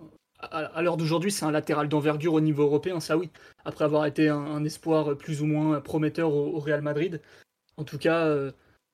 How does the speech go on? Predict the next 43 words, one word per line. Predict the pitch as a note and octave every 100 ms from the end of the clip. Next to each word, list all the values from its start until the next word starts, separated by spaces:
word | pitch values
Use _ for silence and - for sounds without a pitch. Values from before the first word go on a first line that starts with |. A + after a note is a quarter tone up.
| _
euh, | - C#3+
si | - D#3
on | D3
veut | D3+
du, | C3+ C#3 C#3 C#3 C#3 C#3 D3
de | D3+
l'exubérance | D3+ D3+ C#3+ D3+ D3+ D#3
physique | - D3 D#3 D#3+ D3
sur | - D3
le |
côté, | C3+ D3 F3 F3+
euh, | D3+
c'est | - C#3+
vrai | D3+
qu'avoir | D3+ C#3+ D3+ D3
d'un | D3
côté | D#3 E3 D#3 D#3
Hakimi, | D3+ - E3
de | D3
l'autre | D3 D#3 D3
Hernandez, | D3 D3+ D#3 F3 D3 D3 - - _
je | -
pense | D3+ -
que | D3
là, | D3+ E3 D#3
euh, | D3 C#3+ _ _ _ -
en | D3+
termes | - E3+ D3
de | D3
V | C#3+ D3+
M | D3
A, | D#3 D#3+ D3+
de | C#3+
tout | D3
ce | -
que | D3+
tu | - D3
veux, | D#3+ E3+ C#3+
euh, |
t'es | - -
paré | D3+ D3 D#3
pour, | - D3+ D3
euh, | C#3